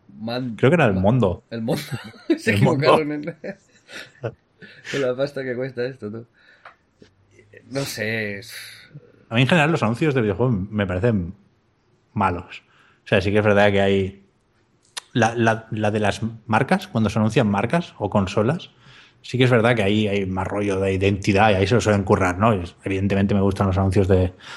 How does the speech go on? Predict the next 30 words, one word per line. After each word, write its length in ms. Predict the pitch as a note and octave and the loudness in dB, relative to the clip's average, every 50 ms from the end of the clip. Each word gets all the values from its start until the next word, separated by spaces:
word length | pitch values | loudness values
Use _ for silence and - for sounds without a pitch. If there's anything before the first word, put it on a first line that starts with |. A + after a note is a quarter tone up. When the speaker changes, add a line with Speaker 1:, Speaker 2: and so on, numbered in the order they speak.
| - _ _ - | -20 _ _ -2
Speaker 2:
de 400 | - G2 F#2 F2+ F2+ F#2 F#2 F2 | 2 4 4 6 6 4 2 4
PlayStation, 500 | F#2 G#2+ F#2+ F#2 - G2 F2+ - F#2+ F2+ | 4 4 4 4 4 0 2 2 2 2
por 100 | F#2 F#2 | 2 2
ejemplo. 340 | F2+ - F#2+ F2+ F#2+ F#2 - - - - - - _ _ - | 2 2 0 0 0 -4 -6 -10 -16 -18 -20 -20 _ _ 2
Pero 140 | A2+ G#2+ | 4 4
anuncios 440 | G2+ G#2 G#2+ G#2+ - E3+ D#3 - - - | 6 6 6 6 6 4 2 2 0 0
de 120 | B2+ A#2+ | 0 0
juegos 400 | G#2+ - - A2+ G2+ A2+ C#3 C3+ | 2 2 0 0 4 4 4 2
concretos 580 | - - A2 G2+ G#2+ G2+ G2+ B2 E3 F3 - - - _ _ _ _ _ _ - | 2 0 0 2 2 0 2 2 0 0 0 -8 -20 _ _ _ _ _ _ 0
me 100 | A2+ G2+ | 0 2
parecen 560 | F#2 F#2+ F#2+ F#2 A#2+ B2 B2+ A2+ G#2 G2+ G2 G2 | 2 2 2 4 6 6 6 6 6 4 4 2
malísimos 580 | G2 F#2+ F#2 G2 G#2+ A#2+ - - A#2 G#2 F#2 | 2 2 2 2 0 0 2 4 4 6 6
la 60 | G2 | 6
mayoría. 300 | G2 F#2+ F#2 F#2 A2 G#2+ F#2+ | 4 4 4 4 4 4 2
Me 60 | F#2 | 2
estoy 160 | F2+ - C#3+ | 0 2 0
acordando 480 | D3+ D3 B2+ A2 G2 F#2 F#2+ F#2 F2+ F2 | 2 4 2 2 2 0 0 -2 -4 -4
por, 280 | - G#2 F#2+ F#2 F2+ | -4 -4 -4 -4 -6
por, 460 | - - - F2+ F2+ F2+ F2 E2+ E2+ - _ _ - - - - - _ _ _ | -10 -8 -6 -4 -4 -4 -4 -8 -10 -14 _ _ -20 -20 -20 -20 -20 _ _ _
porque 240 | - A#2+ G2+ G#2+ G#2 | -4 -2 2 4 4
lo 100 | G#2 G2 | 4 6
vi 120 | G#2 A2+ | 6 8
muchísimo 400 | A#2+ B2+ B2+ B2+ - B2+ - A#2+ | 8 8 6 6 4 6 6 6
en 60 | A2 | 6
su 80 | - A#2 | 6 6
momento, 260 | G2+ G#2 G#2+ A#2+ C#3 | 6 6 6 6 4
el 60 | C3 | 6
de 60 | A2 G2 | 6 6
Watch 220 | G#2 A#2 G#2+ F#2+ | 6 6 4 4
Dogs, 360 | F#2+ G#2+ A#2+ F3 - - - | 2 2 2 2 0 -6 -16